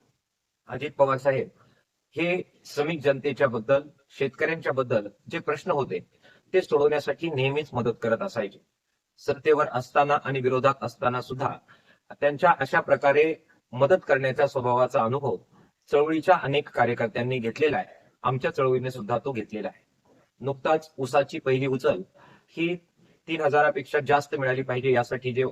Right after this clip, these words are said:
मराठवाड्यात आंदोलन झालं त्यावेळी सात कारखाने हे नोके करत बंद करण्यात आलेले होते.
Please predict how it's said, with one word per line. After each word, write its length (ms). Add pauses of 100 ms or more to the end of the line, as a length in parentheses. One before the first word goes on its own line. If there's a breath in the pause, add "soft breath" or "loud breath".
मराठवाड्यात 520
आंदोलन 360
झालं 260 (500 soft breath)
त्यावेळी 240
सात 280 (100)
कारखाने 500
हे 200
नोके 380 (240)
करत 220
बंद 260
करण्यात 360
आलेले 240
होते. 260